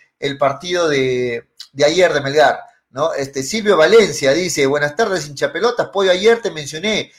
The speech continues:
que pasaba con Melgar en Lima y me ignoraste sobre los jugadores de Melgar, sobre la echada contra Alianza. Acá en Lima están haciendo lo que les da la gana", dice, ojo, Silvio Valencia.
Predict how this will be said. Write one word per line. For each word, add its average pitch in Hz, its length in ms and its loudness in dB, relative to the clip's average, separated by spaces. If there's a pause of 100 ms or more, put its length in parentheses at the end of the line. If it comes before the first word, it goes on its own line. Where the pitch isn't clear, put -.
(280)
que 151 140 -4
pasaba 190 460 0
con 143 160 -12
Melgar 170 280 0
en 165 160 -8
Lima 214 540 -4
y 147 100 -16
me 139 80 -10
ignoraste 139 580 -2
sobre 135 220 -6
los 135 120 -4
jugadores 160 320 -2
de 147 60 -8
Melgar, 139 460 2 (180)
sobre 143 240 -2
la 135 60 0
echada 185 340 2
contra 135 240 -4
Alianza. 165 480 0
Acá 131 200 -6
en 196 120 -8
Lima 190 280 -4
están 180 220 -6
haciendo 185 360 -6
lo 165 240 0
que 147 120 -2
les 143 220 -2
da 190 120 4
la 170 160 2
gana", 175 420 2
dice, 151 260 -6
ojo, 160 420 0 (200)
Silvio 175 400 -2
Valencia. 135 640 0